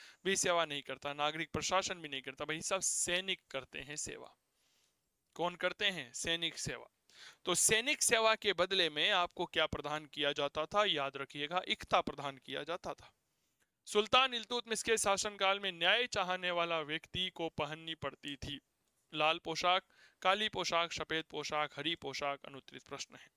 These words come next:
सुल्तान इल्तुतमिश के शासनकाल में अगर आप न्याय की चाहत रखते हैं तो आपको कौन से कपड़े पहन करके जो है वह दरबार में आना पड़ता था?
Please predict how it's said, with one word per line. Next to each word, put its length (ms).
सुल्तान 480
इल्तुतमिश 520
के 160
शासनकाल 680
में 120
अगर 180
आप 200
न्याय 300
की 160
चाहत 360
रखते 320
हैं 180
तो 60
आपको 280
कौन 240
से 160
कपड़े 400
पहन 300
करके 360
जो 160
है 120
वह 200
दरबार 440
में 120
आना 180
पड़ता 300
था? 220